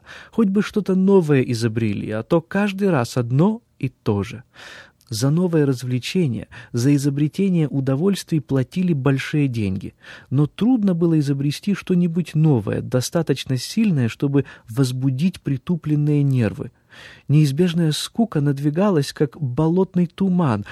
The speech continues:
полный удушливых миазмов. Пресыщенная жизнь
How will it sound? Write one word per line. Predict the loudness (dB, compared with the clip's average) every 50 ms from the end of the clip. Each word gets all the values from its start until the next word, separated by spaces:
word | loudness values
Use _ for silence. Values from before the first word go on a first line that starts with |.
| -14 -20 -18 _
полный | 2 4 4 4 4 4 2 0 2
удушливых | 0 0 0 2 2 2 2 0 -2 -2 0 0 0 0 0
миазмов. | 0 2 2 2 2 0 -2 -6 -8 -10 -10 -10 -12 -14 _ -20 -20 -20 _ _ -2
Пресыщенная | -2 -2 -2 -2 -2 -2 -2 -2 -2 -4 -4 -2 -2 0 0 -2 -2
жизнь | -4 -4 -4 -2 -2 -2 0 -2 -2